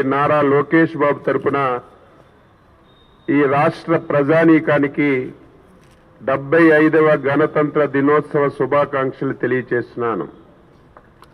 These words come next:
ఈరోజు భారతదేశానికి, భారతదేశంలో పుట్టినటువంటి ప్రతి ప్రౌఢుడికి అత్యంత ప్రాధాన్యత కలిగినటువంటి రోజు అని చెప్పి మీ అందరికీ తెలియచేస్తున్నాను.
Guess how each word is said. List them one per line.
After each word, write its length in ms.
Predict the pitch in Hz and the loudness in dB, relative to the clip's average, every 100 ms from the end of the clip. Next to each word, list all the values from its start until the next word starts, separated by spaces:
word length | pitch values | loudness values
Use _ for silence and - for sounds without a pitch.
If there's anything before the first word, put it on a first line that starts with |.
| - - - - - - - - 131 151 | -20 -20 -20 -20 -20 -20 -20 -12 0 2
ఈరోజు 420 | 151 170 180 185 165 143 - - - - - - - - - - _ _ _ _ _ _ _ 110 127 | 4 4 4 6 4 4 -2 -8 -18 -20 -20 -20 -20 -20 -20 -20 _ _ _ _ _ _ _ -6 0
భారతదేశానికి, 1200 | 147 180 175 175 156 170 165 175 170 165 165 170 175 147 | 2 2 2 0 4 4 2 2 4 2 4 2 2 2
భారతదేశంలో 1080 | 143 165 175 180 160 160 165 170 165 160 160 156 | 0 2 0 0 0 2 2 2 2 4 2 0
పుట్టినటువంటి 800 | 156 147 165 160 151 151 147 147 139 | -4 -2 0 0 0 0 0 -2 -6
ప్రతి 320 | 143 139 - 156 151 - | -4 -4 0 -2 -2 -2
ప్రౌఢుడికి 800 | 143 147 165 170 160 160 165 156 143 139 - - - _ _ _ 127 | 0 4 4 4 4 2 2 0 0 -4 -10 -20 -20 _ _ _ -6
అత్యంత 400 | 135 185 170 165 160 117 | -4 2 2 2 -2 -2
ప్రాధాన్యత 640 | 139 147 147 156 160 160 165 | 0 0 0 2 2 2 0
కలిగినటువంటి 760 | 147 143 139 143 139 139 135 135 120 | 0 0 0 -2 -2 -2 -2 -4 0
రోజు 220 | 135 143 147 | 0 2 0
అని 100 | 135 143 | -2 -6
చెప్పి 200 | 139 139 | -6 -4
మీ 80 | 139 127 | -2 -2
అందరికీ 320 | 127 127 131 131 - | -2 -4 -8 -8 -8
తెలియచేస్తున్నాను. 840 | 120 120 - 113 - 117 107 76 | -6 -6 -6 -8 -6 -6 -6 -8